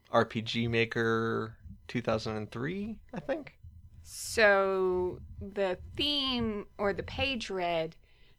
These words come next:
Speaker 2: that it was to make a game based off of a picture that was put up every
Speaker 1: Mm-hmm.
Speaker 2: day, and it was supposed to be fifteen to thirty minutes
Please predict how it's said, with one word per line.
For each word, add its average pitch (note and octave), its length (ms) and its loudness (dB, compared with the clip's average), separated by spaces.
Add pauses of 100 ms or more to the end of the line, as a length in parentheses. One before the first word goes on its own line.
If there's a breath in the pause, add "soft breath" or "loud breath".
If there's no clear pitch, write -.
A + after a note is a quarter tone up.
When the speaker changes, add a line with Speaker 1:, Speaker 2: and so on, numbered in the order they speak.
(140)
Speaker 2:
that F3 600 2
it F#3 160 4
was F3 340 -2
to - 120 -8
make F3+ 480 -4 (140)
a F3+ 200 0
game A3 520 2
based F3+ 380 -2
off E3+ 200 -2
of E3 160 -10 (240)
a E3 160 -4 (100)
picture B3+ 520 -2
that A#3 240 2
was A3+ 160 -2
put B3 240 -6
up B3 240 -6
every B3 220 0
Speaker 1:
Mm-hmm. A3+ 100 2
Speaker 2:
day, A#3+ 380 2 (580)
and G3+ 520 0
it F#3+ 160 2
was F#3 180 -2
supposed G3 440 -6
to G3 80 -4
be F3+ 320 -4
fifteen A3 800 -4
to F#3+ 160 -6
thirty G3 400 -2
minutes F#3 800 -6